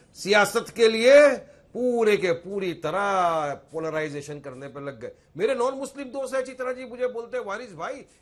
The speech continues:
ये सिर्फ नौटंकीबाजी कर रहे हैं, नाटकबाजी कर रहे हैं। पहले राम मंदिर के नाम के ऊपर इन लोगों ने एक trust बना दिया, घपला कर दिया, उसके अंदर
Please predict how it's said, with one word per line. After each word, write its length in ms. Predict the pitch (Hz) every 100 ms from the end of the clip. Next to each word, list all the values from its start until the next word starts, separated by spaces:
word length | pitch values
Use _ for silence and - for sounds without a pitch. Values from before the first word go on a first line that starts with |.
| 226
ये 60 |
सिर्फ 200 | 233 269 202
नौटंकीबाजी 800 | 208 247 254 247 277 269 262
कर 120 | 262 269
रहे 200 | 269 262
हैं, 80 |
नाटकबाजी 580 | 180 180 202 214 262 254
कर 180 | 254 262
रहे 120 | 254
हैं। 100 | 185 - -
पहले 180 | 175 240
राम 240 | 220 254
मंदिर 240 | 254 254 254
के 120 | 247
नाम 280 | 175 214 254
के 100 | 254
ऊपर 200 | 247 247
इन 60 |
लोगों 200 | 240 247
ने 80 | 254
एक 140 | 247 -
trust 220 | 214 233
बना 180 | 226 240
दिया, 180 | 240 247
घपला 340 | - 190 233
कर 180 | 233 233
दिया, 180 | 233 247
उसके 240 | 233 247
अंदर 320 | 247 254 -